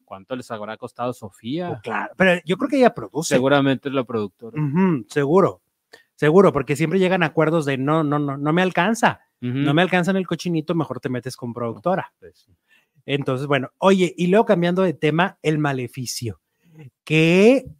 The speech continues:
Speaker 2: capítulo? Ya está poniendo buena, ¿eh?
Speaker 1: Se está poniendo buena. Anoche
Speaker 2: Tenemos que decirlo tal
Speaker 1: Bueno,
Speaker 2: cual.
Speaker 1: no la vi anoche, la vi ahorita.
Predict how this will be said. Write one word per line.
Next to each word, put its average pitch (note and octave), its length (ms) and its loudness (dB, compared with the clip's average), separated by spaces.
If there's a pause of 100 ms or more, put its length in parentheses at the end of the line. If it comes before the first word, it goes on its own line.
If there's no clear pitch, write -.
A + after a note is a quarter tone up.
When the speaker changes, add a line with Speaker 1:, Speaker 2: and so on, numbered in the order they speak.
(540)
Speaker 2:
capítulo? C#3 680 0
Ya C#3 180 2
está D#4 180 4
poniendo C#4 340 8
buena, G3+ 400 6
¿eh? D4+ 220 6
Speaker 1:
Se D3 60 -2
está D3+ 200 2
poniendo G3 320 4
buena. G#3+ 440 2 (240)
Anoche C#3+ 360 0
Speaker 2:
Tenemos F#3 440 4
que F#3 140 2
decirlo E3+ 500 0
tal D3 120 0
Speaker 1:
Bueno, B2 180 -2
Speaker 2:
cual. D3 140 4
Speaker 1:
no D#3+ 60 4
la E3+ 120 4
vi F3 100 0
anoche, A#2 380 -4
la A2 120 -8
vi A#2 120 -6
ahorita. G2+ 420 -12